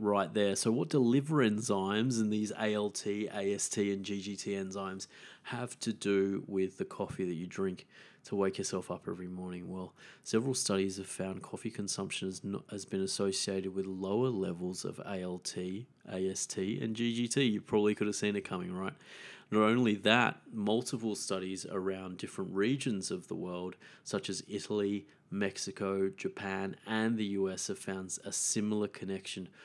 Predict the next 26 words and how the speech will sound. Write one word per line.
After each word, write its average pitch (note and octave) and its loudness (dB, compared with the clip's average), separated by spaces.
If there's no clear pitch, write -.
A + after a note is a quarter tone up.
further A2+ 2
validating G2 -2
coffee's - -6
benefit F#2+ -4
for - -6
the F#2 -4
liver. F#2+ -2
And G2+ -2
to A2+ -4
give G#2+ 0
some G2+ -2
real-world A2 4
context G#2 -4
so G2 2
that F#2+ 0
you G2 -2
might F#2+ -4
be G2 -2
able F#2 -6
to, F#2 -6
uh, - -14
do A2 2
these G#2+ 0
things G#2+ -2
for - -4
yourself, G2+ 2